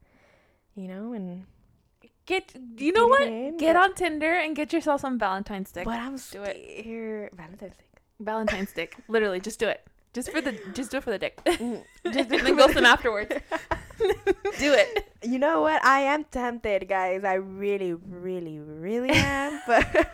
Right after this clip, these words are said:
Speaker 1: <laughs> emphasis on the really. But I'm scared.
Speaker 2: <laughs>
Speaker 1: I'm really
Speaker 2: I feel it. No,
Speaker 1: scared.
Speaker 2: same. It's, it's,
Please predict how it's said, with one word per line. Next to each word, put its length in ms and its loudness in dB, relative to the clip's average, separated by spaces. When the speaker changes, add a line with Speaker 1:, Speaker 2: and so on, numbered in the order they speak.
Speaker 1:
<laughs> 400 -4
emphasis 720 -2
on 200 -6
the 120 0
really. 640 0
But 480 2
I'm 300 -4
scared. 1040 -2
Speaker 2:
<laughs> 140 -20
Speaker 1:
I'm 140 -12
really 140 -6
Speaker 2:
I 100 -4
feel 200 -8
it. 180 -6
No, 120 -4
Speaker 1:
scared. 220 -4
Speaker 2:
same. 280 -6
It's, 280 -6
it's, 200 -6